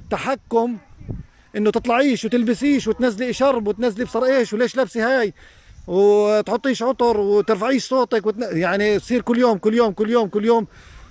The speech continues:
آه، بتصير الشغلة، آه، ت-، يعني بتدل على،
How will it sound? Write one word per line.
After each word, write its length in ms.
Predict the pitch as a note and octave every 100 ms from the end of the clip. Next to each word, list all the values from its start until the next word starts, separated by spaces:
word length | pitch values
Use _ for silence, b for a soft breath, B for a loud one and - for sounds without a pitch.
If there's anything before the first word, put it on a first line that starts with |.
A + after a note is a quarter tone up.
| B E3
آه، 200 | D#3+ F3
بتصير 320 | E3 A#3 A3+
الشغلة، 380 | - A#3 A3 A3+
آه، 520 | A3 G#3 G3+ G3 F#3
ت-، 320 | - C3 -
يعني 260 | F3+ F#3+ G3
بتدل 380 | G3+ F#3+ A#3
على، 300 | G3+ G3+ G#3